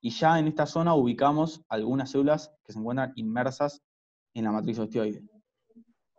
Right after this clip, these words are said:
Entonces, habiendo definido todas estas características,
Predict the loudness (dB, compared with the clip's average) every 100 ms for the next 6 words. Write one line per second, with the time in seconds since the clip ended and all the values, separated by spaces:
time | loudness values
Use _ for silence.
0 | _ -2 -2 -2 -6 -10 -20 _ _ _
1 | _ _ -6 -2 0 2 4 4 2 -4
2 | -6 -4 -2 0 0 -2 -4 -4 -4 -4
3 | -4 -6 -10